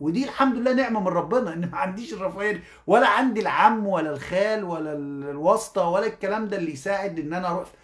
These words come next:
في أي حتة. فبالتالي كان قدامي طريق واحد، إيه أسهل طريق ممكن ألتحق بيه وأشتغل فيه يأمن ليا ملبس ومأكل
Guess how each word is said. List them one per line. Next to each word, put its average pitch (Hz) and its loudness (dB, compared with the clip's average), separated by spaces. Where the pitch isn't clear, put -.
في 156 -8
أي 190 -4
حتة. - -4
فبالتالي 220 2
كان 247 0
قدامي 220 -6
طريق 202 -4
واحد، 156 -8
إيه 226 -4
أسهل 180 -2
طريق 151 -6
ممكن 202 -4
ألتحق 185 -2
بيه 147 -6
وأشتغل 220 0
فيه 311 2
يأمن 226 2
ليا 311 2
ملبس 269 0
ومأكل 254 2